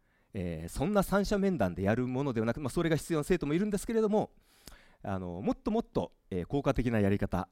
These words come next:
タイミングというものがあるものですよね。えー、ですから、私の場合は三者面談になると、まあ、特にそういう子供については、「どうやって育てたんですか？」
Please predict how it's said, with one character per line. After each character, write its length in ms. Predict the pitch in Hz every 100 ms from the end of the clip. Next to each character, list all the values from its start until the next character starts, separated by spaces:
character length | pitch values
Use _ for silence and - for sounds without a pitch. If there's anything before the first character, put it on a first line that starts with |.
| -
タ 120 | -
イ 60 | 101
ミ 80 | 98
ン 40 |
グ 60 | 90
と 80 |
い 20 | 98
う 40 |
も 80 | 101
の 80 | 131
が 160 | 73
あ 60 | 113
る 80 | 120
も 100 | 143
の 80 |
で 100 | 202
す 140 | - 85
よ 80 | -
ね。 220 | 214 - - _ - - - -
え 640 | 104 101 92 90 82 80 80 _ _ _ _ _ -
ー、 40 |
で 60 | 147
す 120 | -
か 80 | -
ら、 140 | 87 _ _ _ - - -
私 280 | - 147 151
の 100 | 135
場 120 | 135
合 120 | 127
は 120 | 92
三 220 | - 131
者 160 | 139 139
面 160 | 143 117
談 140 | 92
に 40 |
な 100 | 90
る 100 | 90
と、 260 | - 90 - _ - - - _
ま 100 | 95
あ、 20 |
特 260 | - 208 190
に 140 | 110
そ 160 | - 120
う 80 | 117
い 60 |
う 260 | 117 107 101
子 140 | -
供 180 | 113 110
に 260 | 104 98 90 _
つ 120 | - 117
い 80 |
て 100 | -
は、 240 | 78 - - _ _ _ _ _ _ _ _ _ _ _ -
「ど 140 | -
う 60 | -
や 60 | -
っ 40 |
て 140 | -
育 280 | - - -
て 120 | -
た 100 | -
ん 60 | -
で 80 | -
す 100 | -
か？」 140 | -